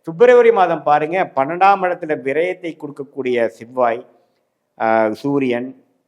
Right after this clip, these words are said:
ஆ, புதன், சுக்கிரன் எல்லாமே மாதத்தின் செகண்ட் வீக், தேர்ட் வீக், ஃபோர்த் வீக்ல நமக்கு ராசிக்குள்ளேயே வருகிறார்.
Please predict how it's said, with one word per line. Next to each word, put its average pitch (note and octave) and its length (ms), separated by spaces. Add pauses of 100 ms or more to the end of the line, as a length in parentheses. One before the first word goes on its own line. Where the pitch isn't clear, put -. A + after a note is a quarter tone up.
(600)
ஆ, G#2 220
புதன், B2+ 460
சுக்கிரன் B2+ 420 (120)
எல்லாமே E3 500
மாதத்தின் C#3 640
செகண்ட் D3 320
வீக், D#3 300
தேர்ட் B2 280
வீக், B2 200
ஃபோர்த் A2+ 320
வீக்ல A#2+ 240 (680)
நமக்கு C3 380
ராசிக்குள்ளேயே D#3 920
வருகிறார். F2+ 480